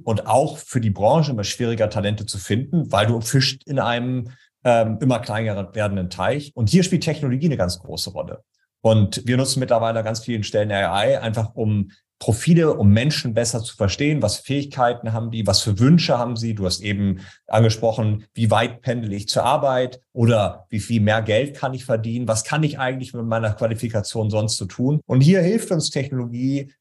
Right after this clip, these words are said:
ganz besonders eben in den Austausch zu gehen, in den Dialog mit Menschen, so wie das früher ein Personalberater gemacht hat, etwas zu lernen und tatsächlich, wir sagen immer, eine Perfect Match oder bessere Matches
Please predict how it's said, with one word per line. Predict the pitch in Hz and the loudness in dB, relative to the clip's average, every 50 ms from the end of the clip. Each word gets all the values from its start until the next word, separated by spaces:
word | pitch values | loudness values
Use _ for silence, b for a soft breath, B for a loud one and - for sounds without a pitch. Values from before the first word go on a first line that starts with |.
| _ | _
ganz | - 127 151 175 170 - | 0 4 4 4 2 2
besonders | - 143 127 143 143 165 175 151 139 139 - - - - - _ _ _ | 0 0 2 2 2 2 2 2 2 0 -2 -6 -10 -14 -18 _ _ _
eben | - 151 143 143 135 131 127 | 0 0 0 2 0 -2 -2
in | - 143 143 | -2 -2 0
den | 139 131 123 123 117 113 110 - | 0 0 0 0 -2 -4 -4 0
Austausch | - 143 165 160 - 160 139 - | 2 2 4 4 2 -2 -2 -4
zu | - - | -6 -6
gehen, | 131 135 139 | -4 -2 -2
in | 127 120 | -2 -2
den | 113 | -4
Dialog | 113 120 120 113 123 151 151 156 | -2 -2 0 0 0 0 -2 -2
mit | 123 | -4
Menschen, | 113 127 131 127 - - 110 | -2 -4 -4 -4 -6 -8 -8
so | 107 113 | -8 -4
wie | 117 | -4
das | 113 110 | -4 -4
früher | - - 143 139 | -4 -2 -2 -2
ein | 120 107 | -2 -2
Personalberater | 123 117 107 107 110 117 139 131 120 101 101 101 101 104 95 | -2 -4 -2 0 0 0 2 0 0 0 -2 -4 -4 -6 -6
gemacht | 95 95 95 92 - - | -6 -6 -6 -8 -6 -4
hat, | - 117 113 - | -4 -4 -4 -4
etwas | 127 107 113 110 | -6 -6 -4 -4
zu | - - - | -2 -2 0
lernen | 101 107 110 120 131 143 - | 2 2 2 2 0 -2 -2
und | - 120 101 | 0 0 2
tatsächlich, | 127 113 123 131 - - 127 107 | 2 2 0 -2 -2 -2 -2 -2
wir | 113 104 | 0 0
sagen | 104 113 117 123 | 2 0 0 0
immer, | 120 110 110 | -2 -2 -2
eine | 107 101 | -2 -4
Perfect | - - 127 120 117 117 110 - | -4 -4 -4 -4 -4 -6 -6 -4
Match | 107 113 113 - - | -2 -4 -2 -4 -4
oder | 107 107 | -4 -4
bessere | 98 - 127 131 - 139 110 113 | -2 0 0 0 0 0 0 0
Matches | 107 107 117 131 - - 135 107 110 - - - | 0 0 0 -2 -2 -2 -2 -2 -2 -4 -8 -12